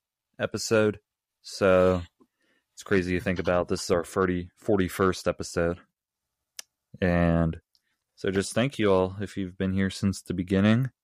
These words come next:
Whether it was our first couple episodes, our very first one was, like, a broad sports discussion. So if you've been here since that,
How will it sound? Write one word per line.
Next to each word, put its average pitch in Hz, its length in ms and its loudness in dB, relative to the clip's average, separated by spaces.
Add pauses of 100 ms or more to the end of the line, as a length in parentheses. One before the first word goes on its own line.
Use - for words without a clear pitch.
(720)
Whether 92 220 -2
it 90 40 -2
was 87 140 -4
our 85 160 -4
first - 420 -4
couple - 260 -4
episodes, 90 480 -6
our 87 120 -14 (160)
very 104 200 2
first - 300 -6
one 90 80 -4
was, 85 120 -6
like, 85 140 -6
a 80 40 -6
broad 87 400 0
sports - 480 -4
discussion. 87 760 -8
So - 220 -8
if 85 120 -8
you've 101 160 -4
been 98 160 -2
here 98 180 2
since 90 300 -8
that, 92 380 0